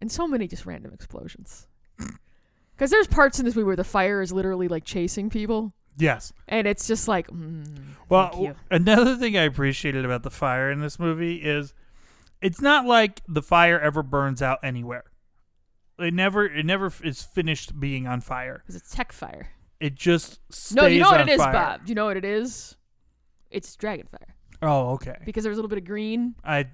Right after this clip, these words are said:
Speaker 2: I saw that and I thought of it too.
Speaker 1: Yeah, it's dragon fire. That shit don't go out. Keeps burning.
Speaker 2: Just keeps burning.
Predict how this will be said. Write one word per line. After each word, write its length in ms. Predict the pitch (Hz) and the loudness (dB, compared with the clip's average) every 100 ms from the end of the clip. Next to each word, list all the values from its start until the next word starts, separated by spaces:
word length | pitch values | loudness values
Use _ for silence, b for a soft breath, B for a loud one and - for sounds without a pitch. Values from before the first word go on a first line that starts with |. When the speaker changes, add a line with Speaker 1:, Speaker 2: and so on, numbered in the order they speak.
| - 143 | -14 -8
Speaker 2:
I 120 | 139 | -6
saw 320 | - 160 147 | -2 2 2
that 160 | 147 151 | 2 0
and 80 | 135 | -2
I 80 | 131 | -4
thought 260 | 147 135 | -2 -2
of 120 | 135 143 | -4 -6
it 120 | - | -6
too. 180 | 139 127 | -4 -2
Speaker 1:
Yeah, 160 | 220 - - | -2 -4 -18
it's 140 | - | -18
dragon 300 | - 170 - | -8 -6 -8
fire. 360 | - - - 202 | -16 -16 -16 -14
That 140 | 202 208 | -14 -10
shit 160 | 208 | -10
don't 140 | 190 190 | -10 -10
go 180 | 175 147 | -10 -8
out. 220 | - - - - - - - _ _ _ - _ _ _ _ _ _ _ _ _ _ _ | -12 -16 -20 -20 -20 -20 -20 _ _ _ -20 _ _ _ _ _ _ _ _ _ _ _
Keeps 220 | - - | -20 -18
burning. 440 | - - - 180 196 - - | -16 -16 -16 -20 -20 -20 -20
Speaker 2:
Just 220 | - 139 - | -18 -18 -18
keeps 240 | - - | -20 -20
burning. 480 | - 190 185 170 | -14 -12 -12 -14